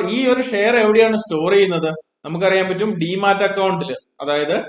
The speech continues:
നമ്മളൊരു ബ്രോക്കറിൽ ഒരു അക്കൗണ്ട് ഓപ്പൺ ചെയ്യുമ്പോൾ രണ്ട് ടൈപ്പ് അക്കൗണ്ട് നമ്മൾ എടുക്കാറുണ്ട്. ഒന്ന്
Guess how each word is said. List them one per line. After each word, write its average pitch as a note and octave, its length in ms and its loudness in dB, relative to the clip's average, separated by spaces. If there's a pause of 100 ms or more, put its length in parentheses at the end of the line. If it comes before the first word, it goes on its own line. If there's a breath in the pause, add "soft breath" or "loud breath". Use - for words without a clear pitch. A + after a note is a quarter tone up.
(340)
നമ്മളൊരു G#3+ 400 0
ബ്രോക്കറിൽ F#3+ 500 2
ഒരു G#3 120 0
അക്കൗണ്ട് G3 380 -2
ഓപ്പൺ F#3 260 -2
ചെയ്യുമ്പോൾ F3 340 -4
രണ്ട് F3 240 -2 (460)
ടൈപ്പ് E3+ 280 0
അക്കൗണ്ട് E3+ 320 -2
നമ്മൾ E3 180 -2
എടുക്കാറുണ്ട്. C#3 440 -4
ഒന്ന് F#3 200 -4